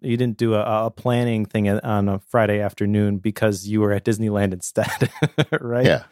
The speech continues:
Speaker 2: yeah.
Speaker 1: <laughs> But in the moment, all you think about is like, "Oh, well, I should have done that. Obviously, I say this is important,"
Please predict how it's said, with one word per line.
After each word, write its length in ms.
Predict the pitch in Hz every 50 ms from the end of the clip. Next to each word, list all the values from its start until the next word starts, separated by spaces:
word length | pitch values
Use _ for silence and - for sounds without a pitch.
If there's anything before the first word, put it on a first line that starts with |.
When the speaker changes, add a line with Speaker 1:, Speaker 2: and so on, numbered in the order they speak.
| - - -
Speaker 2:
yeah. 880 | 127 127 - - 208 190 - - _ - 123 107 - - 170 131 113 113
Speaker 1:
<laughs> 140 | - _ _
But 260 | - 135 135 - - -
in 160 | - 147 131
the 80 | 127 120
moment, 460 | 120 123 147 196 233 185 143 123 -
all 80 | - 123
you 80 | 120 113
think 200 | - 127 113 123
about 180 | 117 113 107
is 100 | 107 95
like, 100 | 101 101 104
"Oh, 100 | 123 110
well, 160 | 101 101 101
I 80 | 92 95
should 320 | - - - - 139 131
have 160 | 110 98 92
done 240 | 92 113 123 170 170
that. 180 | 120 98 90 90
Obviously, 560 | 104 165 226 208 127 113 - - 104 98 95
I 80 | 87 87
say 280 | - - - 127 135
this 200 | 120 113 - -
is 120 | 110 104 101
important," 560 | 92 - - - 208 - - 117 104 98